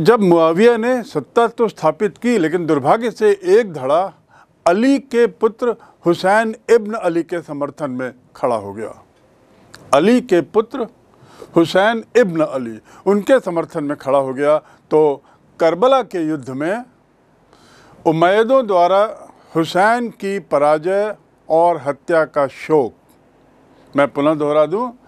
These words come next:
करबला के युद्ध में उमैयदों द्वारा हुसैन की पराजय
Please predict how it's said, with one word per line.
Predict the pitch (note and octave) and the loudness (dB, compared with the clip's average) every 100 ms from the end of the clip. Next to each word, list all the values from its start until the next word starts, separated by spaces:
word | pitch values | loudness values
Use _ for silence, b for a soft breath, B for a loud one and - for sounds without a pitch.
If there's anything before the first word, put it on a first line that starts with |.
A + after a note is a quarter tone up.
| b b _ _ | b b _ _
करबला | F#3+ G#3+ B3 A#3+ | 0 2 2 2
के | G3+ F3 | 0 -4
युद्ध | C#3+ D#3 D#3+ | -4 -4 -4
में | E3+ F#3 A3 B3 _ b b b b b _ | -6 -4 -6 -8 _ b b b b b _
उमैयदों | D3+ D#3+ F3+ G3+ G#3 B3 G#3+ _ _ _ _ _ _ | 0 2 4 4 4 2 0 _ _ _ _ _ _
द्वारा | C#3 D3 D#3+ F3 G#3+ A#3 | -2 2 4 4 4 2
हुसैन | C3 D3+ - G3+ A#3 G#3+ | -2 -6 0 0 0 -6
की | - F3 | -6 -8
पराजय | - C#3+ D3+ D#3+ A#3+ B3+ | -2 0 2 2 0 -2